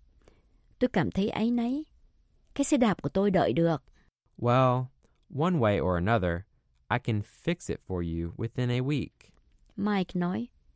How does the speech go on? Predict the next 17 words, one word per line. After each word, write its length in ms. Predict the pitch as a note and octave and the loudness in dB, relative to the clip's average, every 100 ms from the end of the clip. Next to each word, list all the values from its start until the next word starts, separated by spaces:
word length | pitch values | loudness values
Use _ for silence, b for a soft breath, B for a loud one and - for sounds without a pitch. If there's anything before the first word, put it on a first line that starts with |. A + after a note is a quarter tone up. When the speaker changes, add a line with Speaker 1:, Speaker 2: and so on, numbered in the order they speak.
| _ _ _ _ | _ _ _ _
Speaker 1:
"Thôi, 340 | - C#4 C4+ - _ _ _ _ _ _ | -2 2 2 0 _ _ _ _ _ _
one 240 | - A#3 F4 | -2 2 4
way 380 | G4 E4 D#4 D4+ | 4 4 2 -2
or 500 | - - C#4 B3+ G#3 | -6 0 2 4 4
another, 500 | D3 D3+ E3+ B3+ D4 _ _ _ _ _ _ _ - | 2 0 0 -2 -6 _ _ _ _ _ _ _ -2
tôi 120 | B3+ | 0
có 120 | C#4 | 2
thể 140 | A#3+ C#3 | 0 0
chữa 220 | - D#4 | 0 -2
xe 160 | - | 0
đạp 240 | - F3+ - | 0 -2 -4
cho 100 | A3+ | -6
cô 260 | - A#3 A3+ - - | -2 0 -2 -6 -6
trong 180 | B3 A3+ | -2 2
vòng 200 | F3+ C3+ | 2 0
một 200 | - - | -2 0
tuần." 340 | D#3+ A#2 | 0 0